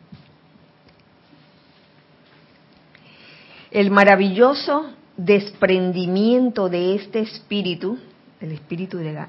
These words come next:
de la gran hermandad blanca, es realmente maravilloso. ¿Qué hace este espíritu?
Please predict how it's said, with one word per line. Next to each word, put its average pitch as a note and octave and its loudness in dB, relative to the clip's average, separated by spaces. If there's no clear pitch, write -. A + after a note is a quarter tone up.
de D#3 -8
la D3+ -8
gran E3 -6
hermandad D#3+ -8
blanca, D#3 -8
es A3 0
realmente A3 2
maravilloso. D#3+ -4
¿Qué G#3 -2
hace G#3 -2
este - -8
espíritu? E3 -8